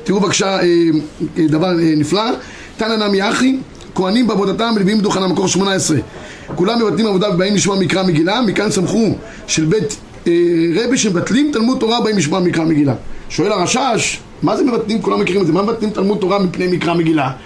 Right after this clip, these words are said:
הרי מקרא מגילה זה גם נקרא. אז אומר הרשש, אומר ככה, אה, זכורה שראיתי בתשובות, לא יודע, איפה זה, שנקשה, מהי ביטול תורה שייך בזה קריאת המגילה? מה, זה לא תלמוד תורה? נענית אותי מיושב על פי המבואר בשולחן ערוך.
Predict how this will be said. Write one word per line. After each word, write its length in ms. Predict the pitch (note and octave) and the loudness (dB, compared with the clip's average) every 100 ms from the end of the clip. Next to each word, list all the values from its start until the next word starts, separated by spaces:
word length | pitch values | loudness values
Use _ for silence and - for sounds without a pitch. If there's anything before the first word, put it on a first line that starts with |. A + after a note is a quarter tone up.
| - - - | -20 -14 -4
הרי 200 | D3 F3 | 0 0
מקרא 160 | - A#3+ | 0 0
מגילה 560 | A3 A#3+ C#4 B3 A3 A3+ - - - - | 2 2 2 0 -2 -6 -12 -20 -14 -4
זה 100 | F#3 | 0
גם 220 | C#4 D#4+ | 2 0
נקרא. 260 | C4+ G3 C#3 - - - - | 0 0 -4 -8 -16 -14 -6
אז 100 | - | -2
אומר 160 | D#3 A#3 | 0 0
הרשש, 680 | G3+ E3 C4 C4+ G3 - - - - - | 0 0 0 0 0 -2 -6 -14 -10 -2
אומר 200 | F3+ F#3 | -2 0
ככה, 260 | F#3+ C3 A#2 - - - - | -2 -2 -4 -10 -16 -12 -2
אה, 40 | D#3 E3+ E3+ E3+ | 2 2 2 2
זכורה 360 | D3+ D#3+ G3+ A#3+ | 0 -2 -2 -4
שראיתי 360 | G3+ G#3 G#3+ G#3+ | -2 -2 -2 0
בתשובות, 640 | D3 F3+ A3+ G#3+ F3 - - | 0 2 2 2 -2 -4 -8
לא 60 | C#3+ | -2
יודע, 180 | D3+ C#3 D3 | 0 0 0
איפה 220 | C#3 D#3 | 0 2
זה, 140 | F3 | 2
שנקשה, 420 | E3 E3 F3 A3+ | 0 0 0 0
מהי 240 | G#3+ A#3 A3+ | 0 0 0
ביטול 280 | F#3+ B3+ G3 | 0 0 -2
תורה 280 | G#3+ E3 E3 | 0 0 0
שייך 240 | G3 F#3+ | 0 0
בזה 220 | F3 E3+ | 2 0
קריאת 200 | E3 F3 | 0 0
המגילה? 360 | F3+ E3 D3+ C3+ - - - - D3 | 0 2 2 0 -4 -12 -16 -6 -2
מה, 120 | D#3+ | 0
זה 100 | C#3+ | 2
לא 100 | F3 | 0
תלמוד 240 | A#3 B3 | 0 0
תורה? 240 | B3 C4+ F3 | 0 0 0
נענית 220 | G3 G#3 | 2 0
אותי 160 | E3 | 0
מיושב 300 | G3 F#3 G3+ | 0 2 0
על 80 | F3 | 0
פי 100 | D3 | 0
המבואר 200 | F#3 F3+ | 0 0
בשולחן 260 | D#3+ D3 D#3+ | 0 0 0
ערוך. 280 | D3 - | 0 -2